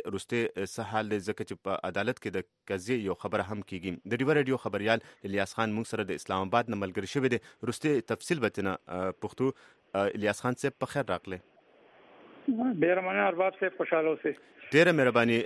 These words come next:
Speaker 1: الیاس صاحب. اه، دغه تفصیل چې رامخې ته شوی دی، د، اه، د آی اس آی په خلاف کم تورونه لګولي شوي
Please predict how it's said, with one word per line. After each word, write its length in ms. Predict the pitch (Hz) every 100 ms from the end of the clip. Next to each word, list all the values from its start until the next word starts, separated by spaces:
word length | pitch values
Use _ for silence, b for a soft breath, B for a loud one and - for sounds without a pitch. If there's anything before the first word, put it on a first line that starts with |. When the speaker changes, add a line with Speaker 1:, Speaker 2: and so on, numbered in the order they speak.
| 101
Speaker 1:
الیاس 260 | 113 147 -
صاحب. 160 | 139
اه، 580 | 135 - - - 110 113
دغه 280 | 110 139 139
تفصیل 400 | - 123 - 170
چې 180 | 147 127
رامخې 260 | 120 - 123
ته 20 |
شوی 240 | - 139
دی، 140 | 131 131
د، 80 | 110
اه، 540 | 107 85 95 104 101
د 100 | 98
آی 240 | 104 104 107
اس 80 |
آی 160 | 120 120 110
په 40 |
خلاف 320 | - 113 113 -
کم 120 | 101
تورونه 360 | 107 104 127
لګولي 360 | 120 113 110 104
شوي 300 | - 113